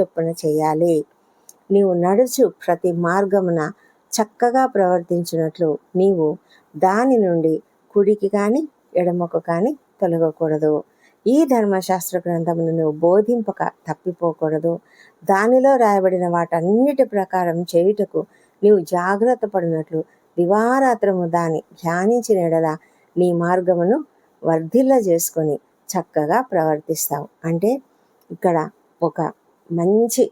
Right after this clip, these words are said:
వాగ్దానములు, అనేకమైన వాగ్దానములు ఇచ్చాడు ఆయన. ఎలాగంటే, మా, నువ్వు అడుగు పెట్టే ప్రతి స్థలంలో నీకు ఇస్తాను అంటున్నాడు. నువ్వు బ్రతుకు దినములన్నిట్లో కూడా ఏ మనుషుడు కూడా నీ ఎదుట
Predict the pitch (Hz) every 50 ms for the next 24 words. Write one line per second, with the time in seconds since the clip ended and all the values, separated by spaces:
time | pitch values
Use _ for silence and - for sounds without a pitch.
0 | - - 165 165 165 165 170 175 185 180 180 175 170 160 151 147 - - - 151
1 | 156 175 180 190 214 240 240 233 240 226 226 214 202 185 170 160 151 151 156 151
2 | 160 175 180 180 175 170 165 151 151 - - - 160 156 151 147 147 151 - -
3 | _ _ _ _ _ _ _ _ _ _ _ - 175 170 185 190 202 202 208 190
4 | 175 170 175 165 156 - _ _ _ _ _ _ _ _ - 160 160 156 160 156
5 | 156 160 160 160 - _ - 156 156 156 160 170 160 151 151 156 170 175 170 -
6 | 156 156 - 160 151 - - 151 156 - 196 190 - - 214 208 214 226 240 254
7 | 262 247 240 226 214 220 214 - - - 226 226 226 226 220 214 214 214 208 220
8 | 214 214 214 208 220 220 - _ _ _ _ _ _ - 170 165 156 160 165 156
9 | - - - 226 208 226 226 226 226 220 208 214 214 214 220 233 254 277 277 -
10 | - 269 262 262 240 220 208 196 175 - - 170 165 175 190 202 214 233 247 233
11 | 220 208 202 220 214 - 240 214 208 - 220 208 196 196 185 180 175 165 175 170
12 | -